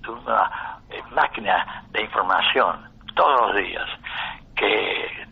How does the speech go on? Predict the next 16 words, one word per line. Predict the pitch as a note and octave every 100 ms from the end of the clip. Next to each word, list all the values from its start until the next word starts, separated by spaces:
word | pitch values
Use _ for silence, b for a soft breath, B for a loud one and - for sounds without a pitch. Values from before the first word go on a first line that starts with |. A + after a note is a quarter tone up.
| -
desvirtúa | A2 G#2+ G2 G2 - F3 B2+
la | G2+
verdad, | F2+ - - G2 - - - - - B B
ocultan | - - - F3+ - A2
los | - -
hechos, | A#2+ G#2 - - - - - B B B B -
dice | D#3 -
una | A2
cosa | G2+ B2 - A2
y | A2+
son | - G#2
que | -
responde | - - B2 A#2
a |
otra | - -
cosa. | - - - - -